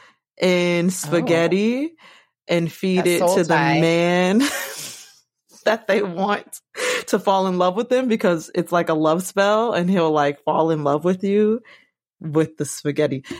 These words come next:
Speaker 1: Y'all don't do that. Please.
Speaker 2: Yeah, I wouldn't recommend it.
Speaker 1: You'll go to jail behind some shit like that. I, I'm fairly
Speaker 2: <laughs>
Speaker 1: certain <laughs> that that is illegal.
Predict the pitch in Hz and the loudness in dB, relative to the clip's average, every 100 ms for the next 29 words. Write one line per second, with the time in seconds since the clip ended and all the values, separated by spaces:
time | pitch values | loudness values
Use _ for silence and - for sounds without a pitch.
0 | - _ - 175 214 226 247 143 - 78 | -16 _ -4 0 2 2 2 0 -4 -6
1 | - - _ _ _ _ _ - 180 170 | -10 -20 _ _ _ _ _ -4 0 0
2 | 139 - - - _ _ 190 190 185 202 | -2 -6 -14 -20 _ _ -10 -8 -6 -4
3 | 185 156 151 147 143 - 185 - _ _ | -2 -4 -4 -6 -6 -8 -14 -18 _ _
4 | _ - 175 220 262 202 143 135 135 143 | _ -4 0 2 0 0 0 0 -2 -6
5 | - 147 151 147 156 170 147 147 - 143 | -2 0 0 0 0 0 0 0 0 0
6 | - - 156 156 160 160 - 180 180 185 | 0 2 2 2 0 -2 0 2 2 0
7 | - 170 196 226 349 240 214 - 214 180 | 0 0 0 -4 -2 -2 0 0 0 0
8 | 180 190 190 202 165 - 165 160 156 202 | 0 0 0 0 0 0 0 0 2 2
9 | 233 359 | 2 -2